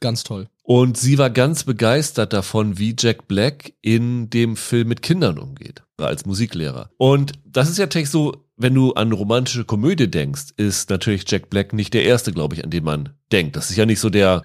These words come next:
Speaker 2: klassische Schönling, der
Speaker 1: Nee.
Speaker 2: so in romantischen Komödien üblicherweise dabei ist.
Speaker 1: Das ist richtig.
Speaker 2: Aber die Tatsache, dass er halt so gut mit den Kindern umgehen konnte, hat für Nancy Myers irgendwie klar gemacht, das ist ein Typ Mann, in den sich Frauen verlieben können. Allein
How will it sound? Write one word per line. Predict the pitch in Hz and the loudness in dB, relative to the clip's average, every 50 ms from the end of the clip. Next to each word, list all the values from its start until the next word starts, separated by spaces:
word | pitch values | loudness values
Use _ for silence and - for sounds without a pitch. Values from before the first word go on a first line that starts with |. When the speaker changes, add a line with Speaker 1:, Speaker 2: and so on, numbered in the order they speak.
| - - | -6 -2
Speaker 2:
klassische | - 120 110 - - 113 - 110 98 | -2 -2 0 0 -2 -2 -2 -2 -2
Schönling, | - - - 120 123 123 117 113 110 110 107 101 | -2 0 2 4 4 4 4 4 4 2 2 0
der | - 110 104 101 | 2 2 2 2
Speaker 1:
Nee. | 98 | 2
Speaker 2:
so | 95 104 101 101 98 101 | 2 2 2 4 4 2
in | 101 98 - - 107 107 101 98 98 95 92 - _ | 2 0 -4 -6 -4 -2 -2 -2 -2 -4 -6 -8 _
romantischen | - 82 104 104 110 107 95 104 104 92 | -6 -4 0 0 0 0 0 -2 -6 -4
Komödien | - 107 110 104 90 104 104 | -2 0 0 0 0 0 -2
üblicherweise | - - 139 120 107 92 95 87 90 90 85 92 | -4 -4 -6 -4 -2 -2 0 0 0 0 -2 0
dabei | 80 92 87 76 98 98 92 | 0 0 0 2 0 0 0
ist. | - - - - - _ - | -2 -6 -10 -14 -6 _ 0
Speaker 1:
Das | 135 123 - | 0 2 2
ist | 143 123 123 | 0 0 -2
richtig. | 98 - - 87 - - - | -4 -4 -6 -10 -12 -2 -2
Speaker 2:
Aber | 110 110 117 | 2 2 2
die | 107 110 95 | 0 0 -2
Tatsache, | - 120 143 175 226 214 - - 113 95 98 | 0 2 2 2 2 0 -2 -4 -2 -2 -2
dass | - 92 85 - | -2 -4 -4 -2
er | 90 101 101 | -2 0 0
halt | 107 101 95 | 0 -2 -2
so | 110 101 | -4 -4
gut | 101 123 - - | -4 -6 -6 -4
mit | 101 92 | -4 -2
den | 95 90 | -2 0
Kindern | - 151 180 175 135 87 | -2 0 2 2 2 2
umgehen | 78 95 95 85 90 87 82 85 | 0 -2 -2 0 0 0 0 -2
konnte, | - - 90 85 82 78 82 - - - - - _ | -6 -4 -4 -4 -4 -4 -8 -10 -10 -16 -20 -10 _
hat | - 110 101 | -2 -2 -2
für | - - - 113 101 | -4 -4 -2 0 0
Nancy | 98 104 110 110 - 107 | 2 0 0 -2 -4 -4
Myers | 98 95 101 117 135 131 - | -2 2 2 2 2 2 0
irgendwie | 131 131 123 | -2 -2 -2
klar | - - 123 117 117 | -2 0 0 0 2
gemacht, | 117 120 113 110 104 - - 117 | 0 0 -2 -2 -2 -2 -4 -4
das | 110 - - | -4 -4 -4
ist | - 135 135 123 - - - - - _ _ _ | -2 -2 -2 -2 -2 -6 -10 -12 -16 _ _ _
ein | 104 113 120 117 110 - _ _ | 0 0 0 0 -2 -6 _ _
Typ | - - 147 139 143 143 - | -4 -2 0 0 0 -2 -2
Mann, | 104 107 120 135 151 | 2 2 2 2 2
in | - - 135 120 | 0 -2 -2 0
den | 123 127 123 120 | 2 0 0 0
sich | 117 110 - | -2 -4 -6
Frauen | - - 104 110 120 117 110 | -8 -4 0 0 0 0 0
verlieben | - 110 101 107 110 98 98 82 | -2 -2 -2 0 0 -2 -4 -8
können. | - - 76 69 65 65 - | -8 -8 -8 -8 -8 -10 -8
Allein | - 92 98 101 104 107 101 | -4 0 0 0 0 0 -4